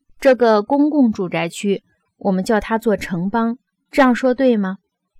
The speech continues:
阿德曼托斯说：“当然对。”苏格拉底说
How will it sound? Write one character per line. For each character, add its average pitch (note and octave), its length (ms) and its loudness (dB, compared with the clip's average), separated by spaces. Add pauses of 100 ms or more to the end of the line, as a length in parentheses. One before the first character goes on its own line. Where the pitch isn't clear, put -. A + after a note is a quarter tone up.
(480)
阿 G#3+ 140 0
德 G3+ 140 -2
曼 F#3+ 180 -4
托 F#3 140 -6
斯 G3 220 -10
说 F3+ 280 -6 (100)
：“当 B3 200 0
然 F3 180 -4
对。” F#3 260 -4 (1120)
苏 - 200 -4
格 A3 60 2
拉 G#3+ 160 2
底 G3 120 -8
说 F#3+ 320 -4